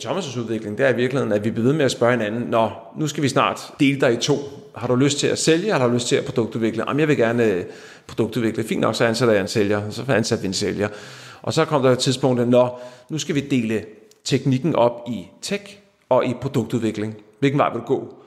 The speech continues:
"Jamen, han vil gerne produktudvikle." "Fint, så ansætter vi en C T O." Altså, han har jo sin, altså, hvad, hvad er man bedst til, ikke? Når det ender med, at du har den luksus kun at lave én ting i virksomheden, ikke? Men altså, til at starte med, så laver du alt.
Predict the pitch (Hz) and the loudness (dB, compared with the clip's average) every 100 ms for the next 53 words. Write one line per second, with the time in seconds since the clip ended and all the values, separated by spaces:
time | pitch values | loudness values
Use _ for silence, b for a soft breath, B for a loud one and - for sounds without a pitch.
0 | B 110 117 143 123 120 131 110 120 110 | B -8 -4 -2 -2 -4 -4 -4 -4 -6
1 | 120 117 - 117 - - 123 117 120 110 | -6 -6 -6 -8 -12 -2 -2 0 0 0
2 | 110 117 113 95 87 - B B B - | 0 -2 -2 -2 -2 -8 B B B -10
3 | 95 127 135 110 - - 127 147 185 - | -4 -2 0 0 -2 -4 0 2 2 0
4 | 156 123 113 117 113 120 131 139 147 120 | -2 -2 -4 -2 0 0 2 2 2 2
5 | 139 139 - 123 147 147 117 107 110 113 | 0 0 -4 -4 -2 -4 -2 -2 0 2
6 | 135 131 117 110 117 113 110 127 113 127 | 4 4 4 4 -2 -4 -4 0 2 0
7 | 123 139 - 139 131 123 120 113 127 110 | 0 -6 -4 0 2 4 4 2 -4 -4
8 | 120 - 110 110 127 127 135 156 120 104 | -4 -2 -2 -2 -2 -2 -2 -2 -2 0
9 | 90 104 110 101 101 110 156 113 113 110 | 0 -4 -6 -2 0 0 -2 -6 -6 -2
10 | 98 117 98 69 95 - | 0 2 0 0 -2 -4